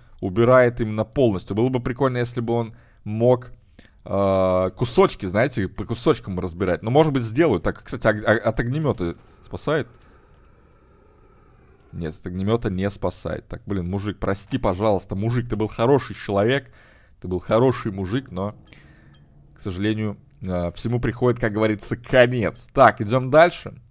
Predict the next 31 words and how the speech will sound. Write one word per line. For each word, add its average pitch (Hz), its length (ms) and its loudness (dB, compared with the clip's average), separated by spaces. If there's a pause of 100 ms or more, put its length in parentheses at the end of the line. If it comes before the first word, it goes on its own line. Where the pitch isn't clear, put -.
(420)
А, 95 160 -4
ну, 113 100 -4
здесь 147 220 -4
проверять 127 400 0
нет, 117 180 -8
пистолет 120 440 -2
нет 104 160 -8
смысла. 143 400 -12 (1040)
Это 120 280 0
мы 95 80 -2
с - 100 -8
вами 101 200 0
уже 101 140 -4
проверяли. 143 720 2 (2000)
А - 120 2
вот 120 200 6
это, 165 240 6
кстати, 104 500 4
возможно, 131 720 4
возможно, 127 420 2
пробьет. 131 440 4
Я, 98 80 -2
кстати, 123 180 -8
не 147 60 -2
помню, 110 200 2
по-моему, 123 180 2
мы 127 60 -2
тоже 127 180 2
проверяли, 117 460 2
но... 104 260 -4 (1160)
Раз. 98 400 0